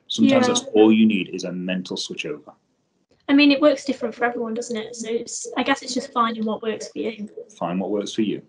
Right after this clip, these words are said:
Speaker 2: What are the three steps to being successful? I'm guessing there's not three. <laughs>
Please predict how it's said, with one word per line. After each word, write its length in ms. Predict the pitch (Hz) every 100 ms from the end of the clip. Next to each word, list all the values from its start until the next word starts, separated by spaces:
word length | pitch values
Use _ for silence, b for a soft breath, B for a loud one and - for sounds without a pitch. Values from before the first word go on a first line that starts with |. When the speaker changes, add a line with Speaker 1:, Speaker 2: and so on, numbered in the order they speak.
| _ _ _ -
Speaker 2:
What 180 | 277 302
are 100 | 311
the 100 | 320
three 360 | - 285 277 320
steps 500 | - 240 160 - -
to 120 | 254
being 380 | 247 233 233 226
successful? 800 | - 247 233 233 220 - - - -
I'm 140 | 240
guessing 420 | - 285 - 277
there's 160 | 262 247
not 180 | 254 -
three. 640 | 254 233 220 302 480 440 -
<laughs> 80 | -